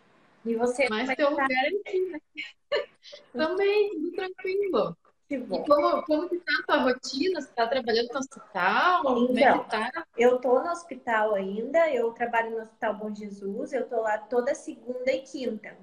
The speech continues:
Speaker 1: E eu sou chefe da emergência lá do Bom Jesus, então eu sempre tô por lá.
Speaker 2: Aham.
Speaker 1: E aí, e aí eu fico na clínica, terça,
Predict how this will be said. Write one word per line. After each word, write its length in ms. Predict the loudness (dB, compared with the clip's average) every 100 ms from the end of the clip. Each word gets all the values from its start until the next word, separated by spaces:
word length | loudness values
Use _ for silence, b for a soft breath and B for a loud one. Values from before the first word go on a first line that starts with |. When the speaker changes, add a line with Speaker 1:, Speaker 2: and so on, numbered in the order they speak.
| -8
Speaker 1:
E 80 | -4
eu 100 | -4
sou 180 | -2 -4
chefe 400 | 0 0 0 -2
da 80 | -4
emergência 600 | 0 0 0 -4 -6 -4
lá 180 | -2 -2
do 100 | -4
Bom 200 | -12 -10
Jesus, 500 | -6 -6 -8 -14 -14
então 360 | -4 0 2
eu 80 | 2
sempre 280 | 0 -4 0
tô 120 | 0 0
por 140 | 2 2
lá. 320 | 2 -2 -12 _ _ _ _ _ _ _ _ _ _ -8
Speaker 2:
Aham. 540 | -2 2 2 0 0
Speaker 1:
E 40 | 4
aí, 640 | 4 4 0 -2 -2 -2 0
e 60 |
aí 120 | 0 0
eu 80 | -4
fico 220 | -8 -6
na 160 | -6 -6
clínica, 460 | -4 -4 -4 -8 -6
terça, 440 | 2 4 4 0